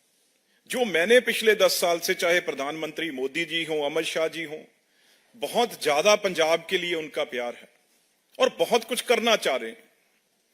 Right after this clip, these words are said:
और करना चाहते थे, लेकिन बाकी स्टेट आज कहां की कहां चली गई। एक गैप पंजाब में, जो एक पुल का, ब्रिज का काम करने की जरूरत है, किसानों को साथ लाने की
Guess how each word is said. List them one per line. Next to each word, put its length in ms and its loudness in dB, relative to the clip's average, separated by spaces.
और 80 -4
करना 340 -2
चाहते 420 4
थे, 220 -8
लेकिन 400 -2
बाकी 380 0
स्टेट 380 4
आज 360 -2
कहां 260 -4
की 140 -12
कहां 280 -4
चली 280 -4
गई। 180 -18
एक 280 4
गैप 540 4
पंजाब 340 -2
में, 200 -2
जो 260 -8
एक 180 -6
पुल 200 2
का, 200 4
ब्रिज 420 0
का 180 2
काम 280 -4
करने 280 0
की 140 -8
जरूरत 420 -2
है, 120 -8
किसानों 680 -2
को 140 2
साथ 300 2
लाने 280 -6
की 220 -20